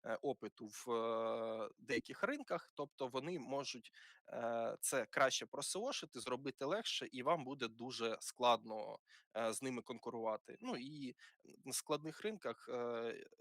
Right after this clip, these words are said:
як правило, дуже великі бюджети, тобто ви ще повинні, е, розуміти, скільки грошей вам потрібно. Е, також, якщо от ви плануєте виходити на західні ринки, ви повинні почати,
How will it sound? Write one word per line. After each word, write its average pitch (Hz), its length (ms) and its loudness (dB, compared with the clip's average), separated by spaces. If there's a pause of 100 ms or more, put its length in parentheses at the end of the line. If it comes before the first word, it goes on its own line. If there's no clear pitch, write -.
(180)
як 123 220 -6
правило, 131 400 4
дуже 120 240 -2
великі 117 320 -2
бюджети, 110 440 -8
тобто 113 300 -8
ви 120 200 -4
ще 120 240 0 (340)
повинні, 117 600 -2
е, 110 240 0
розуміти, 120 460 -2
скільки 117 460 -4
грошей 113 360 -2
вам 110 220 -4
потрібно. - 540 -12 (480)
Е, 123 560 6
також, - 420 2
якщо 151 440 2
от 131 140 0 (120)
ви 127 380 0
плануєте 135 540 2
виходити 123 680 0
на 117 300 4
західні 135 400 0
ринки, 233 260 -4
ви 156 140 0
повинні 147 580 -2
почати, 127 420 0